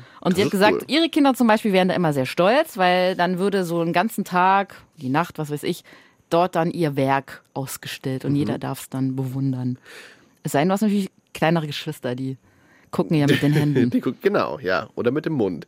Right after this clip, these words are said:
Speaker 2: Äh, <laughs> hast du das ausprobiert? Oder?
Speaker 1: Äh, nee, ich hab das noch nicht ausprobiert.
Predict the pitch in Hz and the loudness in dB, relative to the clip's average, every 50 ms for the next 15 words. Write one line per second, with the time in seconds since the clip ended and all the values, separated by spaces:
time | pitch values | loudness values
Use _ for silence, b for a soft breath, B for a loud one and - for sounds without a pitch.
0 | B B B B B B B B - 120 123 120 - - - - 143 127 - - | B B B B B B B B 4 6 6 6 4 4 2 2 0 0 -2 -6
1 | - - _ _ - _ - 117 - 151 143 131 123 - 139 - - 196 190 233 | -14 -14 _ _ -20 _ -4 0 0 0 0 0 0 0 -2 0 -2 -2 0 0
2 | 285 359 - 226 B B B B B B B B - 127 123 120 110 - B B | 0 0 -2 -4 B B B B B B B B 2 4 4 4 2 0 B B
3 | _ - 214 220 226 233 254 302 - - 254 - 277 269 _ _ 233 233 233 - | _ 4 6 6 6 6 6 4 2 2 2 2 2 2 _ _ 0 0 2 0
4 | - - 208 208 190 - 196 196 220 269 - - - - - 269 277 - _ - | -2 0 2 2 2 4 4 4 4 2 0 -2 -2 0 2 2 0 -2 _ -2
5 | 285 277 233 247 262 277 285 294 302 294 _ - | 0 2 2 4 4 4 4 2 0 0 _ -14